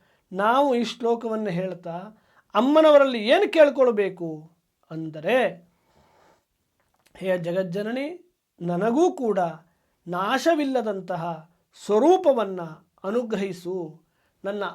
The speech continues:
ಆತ್ಮಜ್ಞಾನವನ್ನು ನನಗೆ ನೀಡು" ಅಂತ ಅಮ್ಮನವರಲ್ಲಿ ಪ್ರಾರ್ಥನೆ ಮಾಡಿಕೊಳ್ಬೇಕು ಅಂತ ಶಂಕರರು ತಿಳಿಸ್ಕೊಟ್ಟಿದ್ದಾರೆ. ಹೀಗೆ ಪ್ರತಿಯೊಂದು ಶ್ಲೋಕದಲ್ಲೂ ಕೂಡ ಶಂಕರರು ಲೌಕಿಕವಾದಂತಹ ಸಂಪತ್ತನ್ನ,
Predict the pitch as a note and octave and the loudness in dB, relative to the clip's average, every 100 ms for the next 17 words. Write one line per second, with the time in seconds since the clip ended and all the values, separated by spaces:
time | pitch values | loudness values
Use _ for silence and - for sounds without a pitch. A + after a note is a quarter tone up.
0 | - F3 G3 - B3 G#3 A#3 A#3+ C#4+ D#4 | -8 -8 -8 -8 -10 -6 -6 -2 -2 0
1 | D#4+ C4 A3+ A3 G3+ G3+ F#3+ F#3 F3 D#3+ | 0 -2 -2 -4 -2 -2 -2 -4 -6 -10
2 | _ _ _ - F#3 F#3+ C4 F3 - F#3+ | _ _ _ -14 -10 0 0 0 -4 -8
3 | A3+ A3+ G#3 G3+ F#3+ F3+ F3 F#3 F#3 C#4 | -4 -2 -2 -2 -6 -10 -8 -8 -4 -2
4 | D4+ B3+ A3 G#3+ G3+ F#3+ F3+ F3 E3+ F3 | 0 0 -2 -6 -6 -8 -8 -10 -10 -8
5 | F3 F3 - _ _ - G#3 G#3 F#3 F3+ | -10 -10 -16 _ _ -8 -4 -4 -4 -6
6 | F3+ G#3+ A#3 - A3 A3 F#3 G3 F#3+ F#3+ | -6 -6 -6 -8 -8 -8 -4 -2 -2 -6
7 | F#3+ _ _ _ _ C4+ C#4+ G3+ F#3 F3 | -10 _ _ _ _ -4 -2 -2 -2 -8
8 | F3 A#3+ A#3+ C4+ D4 D4+ E4+ - C4 B3+ | -6 -4 -2 -2 -2 -2 -2 -4 -4 -2
9 | B3+ A#3 A3+ A3 G3+ F#3+ G#3 D#3+ F3 - | -2 -8 -8 -8 -6 -4 -4 -6 -10 -18
10 | _ _ _ _ _ _ - A3+ A#3 A#3 | _ _ _ _ _ _ -4 -2 -2 -2
11 | F#3+ E3 F3 - _ _ E3+ F3+ G#3+ B3 | -2 -4 -10 -16 _ _ -2 0 0 0
12 | C#4 C#4 C#4 C4+ C4+ C#4 A#3+ B3+ D#4 C#4+ | -2 2 4 4 2 -4 -4 -2 0 0
13 | C#4+ D4 - A3+ F#3 | 0 -2 -2 -4 -4